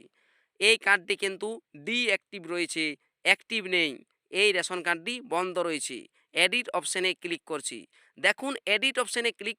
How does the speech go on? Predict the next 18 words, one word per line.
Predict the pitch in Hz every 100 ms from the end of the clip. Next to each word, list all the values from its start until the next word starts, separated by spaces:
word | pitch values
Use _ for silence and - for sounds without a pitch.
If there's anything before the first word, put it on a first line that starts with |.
| 226
করতেই | 202 220 208 196 _ _ 180
আপনি | 196 208 185
দেখতে | 196 - 214
পাচ্ছেন | 214 - 202 185 175 - _ _
যে | 156 180 - 226
এই | 262 262
কার্ডটি | 226 226 196 247 175 196
ডিঅ্যাক্টিভ | 240 240 - 240 165
হয়ে | 156 185 170
আছে। | - 127 98 - _ _ _
কার্ডটি | 196 247 220 277 233
অ্যাক্টিভ | 214 _ 269 226 247
করতে | 233 233 -
প্রথমে | 214 233 226 - 247
ইকেওয়াইসি | - 262 262 233 233
করুন | 202 190 185 - _ - 214
অথবা | 226 208 185 170 _ _ 190
এরিয়া | 233 262